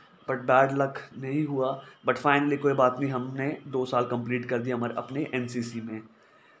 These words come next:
चलो भाई, ये भी ठीक है। अब November में मिलेगा हमें certificate, मेरा जो ए certificate होगा वो आएगा November में। कितना late आएगा यार, देखा जाए।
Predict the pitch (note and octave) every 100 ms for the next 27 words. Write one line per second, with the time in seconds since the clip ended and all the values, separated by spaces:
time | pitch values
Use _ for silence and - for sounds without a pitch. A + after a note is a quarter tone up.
0 | _ - C3 B2 A2 A#2 B2+ C3 B2+ A#2+
1 | C3+ C3+ D3 C#3 C#3 C#3+ D#3 D#3+ D#3 C3+
2 | C#3 C#3 C3+ C#3 B2 C#3 C3 C#3+ C#3 C3+
3 | C3+ C3+ A#2+ B2+ C3 B2+ C3 C3 C3 B2+
4 | C3 C3 B2+ A#2+ C#3 B2 B2+ C3 B2 A#2+
5 | C3+ C#3+ C3+ A#2+ A#2+ A#2 A2 A#2 A2 A2
6 | C#3 - B2 C3